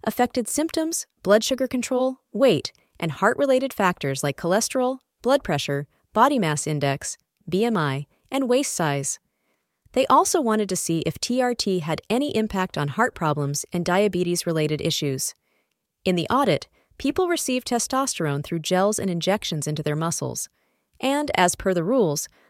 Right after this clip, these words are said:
those getting T R T should have checkups at three, six, and twelve months after they start, and then once a year. The research findings were what experts expected. They knew that testosterone could help build muscle,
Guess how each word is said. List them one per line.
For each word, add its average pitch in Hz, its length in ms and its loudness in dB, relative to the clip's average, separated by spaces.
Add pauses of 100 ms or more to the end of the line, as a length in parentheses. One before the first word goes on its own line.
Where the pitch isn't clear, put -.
(100)
those 311 260 4
getting 269 260 2
T 240 200 0
R 202 140 2
T 226 240 -2
should 170 180 -4
have 165 200 -4
checkups - 460 -2
at - 120 -4
three, 226 360 -2
six, - 380 -2
and 156 120 -4
twelve 196 340 2
months 196 240 -2
after 180 300 0
they 190 120 0
start, 156 420 -2 (300)
and 175 140 -2
then 175 160 0
once 151 240 -2
a 170 60 -4
year. 156 360 -2 (1300)
The 240 100 4
research 285 440 2
findings 143 520 -2
were 170 120 0
what 160 200 0
experts 233 460 -2
expected. 165 600 -4 (540)
They 226 140 4
knew 277 240 2
that - 160 2
testosterone 175 720 -2
could - 140 -8
help 214 300 0
build 170 200 0
muscle, 160 460 -2